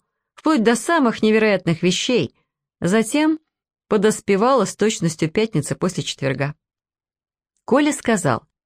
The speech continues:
«А я сейчас в рюмочной номер семьсот двадцать девять на улице Челюскина.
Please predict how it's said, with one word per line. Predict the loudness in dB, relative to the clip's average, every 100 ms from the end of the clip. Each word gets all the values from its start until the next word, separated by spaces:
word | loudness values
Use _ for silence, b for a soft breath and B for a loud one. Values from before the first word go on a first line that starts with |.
| _ _ _ _ _
«А | 2
я | 4 2
сейчас | 2 0 0 0
в | 0
рюмочной | 2 2 0 0 0 2
номер | 2 2 0
семьсот | 0 0 0 0 0
двадцать | 0 -2 -2 -2
девять | 2 2 0 -2
на | 0 2
улице | 2 0 -2 -4
Челюскина. | 0 -2 -2 -4 -2 -2